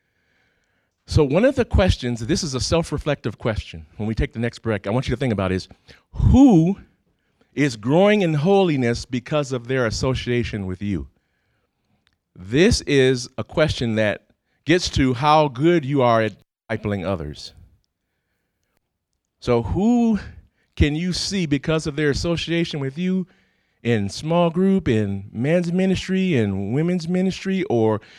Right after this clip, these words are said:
you're a youth leader? Which of those teen girls that you've been looking over for five years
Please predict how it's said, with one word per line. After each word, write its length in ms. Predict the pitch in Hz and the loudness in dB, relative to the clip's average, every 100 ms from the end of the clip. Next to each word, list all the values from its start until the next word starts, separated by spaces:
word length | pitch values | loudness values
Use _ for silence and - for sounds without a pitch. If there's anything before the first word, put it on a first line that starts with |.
| - | -6
you're 260 | 113 170 131 | 2 4 4
a 40 | |
youth 320 | 120 185 185 | 4 0 0
leader? 340 | 185 190 180 160 | -4 -2 -2 -2
Which 320 | 160 277 - | -2 -2 -2
of 60 | |
those 400 | 180 175 170 - - _ _ _ _ | 0 0 0 -6 -18 _ _ _ _
teen 340 | - 202 180 151 | 2 4 2 0
girls 600 | 160 147 117 127 - - _ _ _ _ | 2 2 0 -4 -10 -18 _ _ _ _
that 200 | - 113 | -2 0
you've 140 | 175 165 | 0 0
been 180 | 151 151 | 2 2
looking 220 | 170 147 | 0 2
over 180 | 143 120 | 0 0
for 180 | 113 | -6
five 360 | 101 156 160 147 | -4 -2 0 0
years 480 | 160 127 113 117 | 0 0 0 -4